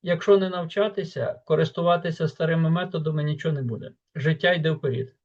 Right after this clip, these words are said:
Життя йде весь час і міняється, технології змінюються, підходи змінюються. Е, штучний інтелект, е, міняє світ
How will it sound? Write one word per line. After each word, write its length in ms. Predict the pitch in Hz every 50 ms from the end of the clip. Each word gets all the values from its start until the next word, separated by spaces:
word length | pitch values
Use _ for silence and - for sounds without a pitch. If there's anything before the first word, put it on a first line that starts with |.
| - 156
Життя 420 | 139 131 151 135 - 175 175 175
йде 500 | 170 156 139 156 160 160 160 165 170 -
весь 300 | - 139 139 147 151 147
час 420 | 151 - - 156 156 147 151 - -
і 340 | 131 131 143 139 139 139 135
міняється, 640 | 139 147 151 151 151 135 123 117 117 - - 120
технології 640 | - 143 139 131 151 156 151 160 160 151 156 160 151
змінюються, 640 | 147 151 151 151 131 120 113 104 101 - - 135 151
підходи 600 | - - - 143 127 - 160 156 156 151 156 156
змінюються. 760 | 143 151 156 156 139 127 123 117 104 104 - 127 123 - 123 - _ - - - - - - - - -
Е, 240 | 143 139 143 139 131
штучний 480 | 123 - - 175 165 - - 170 160
інтелект, 680 | 165 170 160 - 165 156 160 170 165 160 160 _ _ -
е, 220 | 160 156 151 151 147 147 143 143 143 139
міняє 600 | 139 143 143 156 156 160 170 160 160 160 156 143
світ 420 | - - - 156 151 147 -